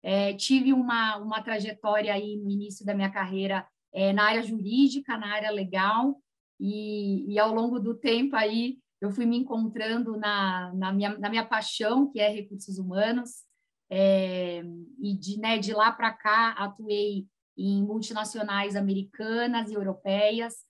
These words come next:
passando pelos segmentos aí de nutrição humana, nutrição animal, tecnologia, saúde, segurança,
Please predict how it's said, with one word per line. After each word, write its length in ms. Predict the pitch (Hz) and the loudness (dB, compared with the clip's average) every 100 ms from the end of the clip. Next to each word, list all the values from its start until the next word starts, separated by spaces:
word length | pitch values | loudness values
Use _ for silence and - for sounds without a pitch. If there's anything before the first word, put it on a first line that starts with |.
| _ _ _ _ | _ _ _ _
passando 400 | 208 208 214 214 | -2 0 -4 -4
pelos 280 | 202 208 202 | -4 -4 -4
segmentos 680 | 208 196 202 202 202 196 190 | -4 -4 -2 -4 -4 -6 -2
aí 420 | 190 190 196 196 | -2 0 0 -2
de 480 | 190 196 190 185 - _ - | -2 -2 0 -2 -8 _ -6
nutrição 640 | 196 196 208 - 208 196 | -4 -2 -4 0 0 2
humana, 600 | 185 190 233 247 240 226 | 0 0 2 2 2 0
nutrição 760 | 226 208 202 196 202 196 190 185 | -2 -4 -6 -6 -2 0 0 -4
animal, 800 | 185 180 180 208 220 214 208 208 - _ _ | -6 -6 -2 0 0 0 0 -4 -12 _ _
tecnologia, 1120 | 214 202 202 190 180 165 196 226 226 220 220 - _ _ | 0 2 0 2 0 -2 0 2 2 0 -2 -8 _ _
saúde, 540 | - 208 202 214 202 | 0 2 2 0 -4
segurança, 840 | 202 190 190 220 226 226 220 226 | -6 -4 -2 0 0 -2 -2 -4